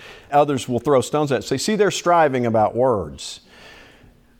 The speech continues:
They're coming up with all these definitions for terms." Well, it doesn't mean that dictionaries are invalid, okay? It does, that's not striving about words. That's actually understanding what the words are.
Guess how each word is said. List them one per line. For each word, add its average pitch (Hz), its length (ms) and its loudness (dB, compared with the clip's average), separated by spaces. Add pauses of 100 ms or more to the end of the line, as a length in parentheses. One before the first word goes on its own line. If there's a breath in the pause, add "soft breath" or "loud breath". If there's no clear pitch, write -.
(140)
They're 139 160 0
coming 180 280 -2
up 127 80 -2
with 135 100 2
all 151 160 4
these 131 180 0
definitions 147 600 -2
for - 100 -6
terms." 143 340 -6
Well, 127 140 -6
it 160 100 -4
doesn't 220 320 0
mean 147 540 0
that 120 380 0
dictionaries 127 760 2
are 117 160 2
invalid, 117 640 2 (100)
okay? 123 540 0
It - 40 -2
does, 147 180 0
that's 160 200 2
not 190 160 0
striving 165 460 2
about 139 240 4
words. 165 220 4
That's 202 200 2
actually 190 380 2
understanding 190 800 0
what 156 160 0
the 139 80 2
words 135 340 0
are. 175 320 0